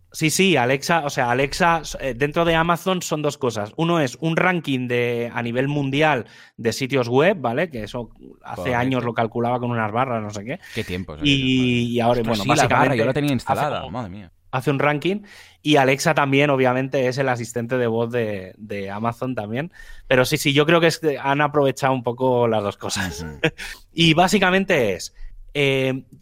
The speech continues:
Speaker 1: del diez millones, del top diez millones de sitios, el cuarenta por cien, eh, utiliza WordPress, pero es que mola porque del top mil, el cincuenta por ciento utiliza WordPress.
Speaker 2: Qué bueno.
Speaker 1: Es decir, las quinientas webs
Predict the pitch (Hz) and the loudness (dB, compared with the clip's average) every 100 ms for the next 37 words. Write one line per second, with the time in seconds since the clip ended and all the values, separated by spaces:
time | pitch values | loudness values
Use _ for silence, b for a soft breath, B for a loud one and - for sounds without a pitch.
0 | _ 139 143 143 139 185 190 208 190 185 | _ -2 0 2 2 0 2 2 2 2
1 | 175 165 151 143 135 - 180 175 185 165 | 2 0 0 -2 -2 0 -2 2 0 0
2 | 165 147 143 135 135 120 - 95 - - | -2 -2 -4 -4 -4 -6 -10 -14 -12 -6
3 | 139 120 135 147 170 170 147 135 - 107 | -6 0 2 2 2 0 0 -4 -4 -6
4 | 92 85 _ - 117 113 113 113 110 127 | -6 -12 _ -8 -6 -4 -4 -6 -6 -6
5 | 120 131 139 123 175 190 247 - - b | -4 -2 2 2 2 2 -2 -4 -20 b
6 | b - 170 175 180 185 208 202 175 143 | b 2 2 4 4 6 6 4 2 2
7 | 131 127 170 185 196 160 202 - _ _ | 0 0 0 -2 0 0 -2 -6 _ _
8 | _ - 151 160 143 165 180 160 139 160 | _ -4 -2 -2 -2 0 0 0 -2 -2
9 | 160 185 143 131 131 143 110 104 - - | 0 0 0 -4 -4 -4 -2 -6 -8 -14
10 | 104 87 131 143 135 - 135 135 - - | -10 -4 -2 0 -2 -4 0 0 0 -2
11 | 156 170 196 202 202 160 143 104 - - | 0 2 2 2 2 2 0 0 -4 -14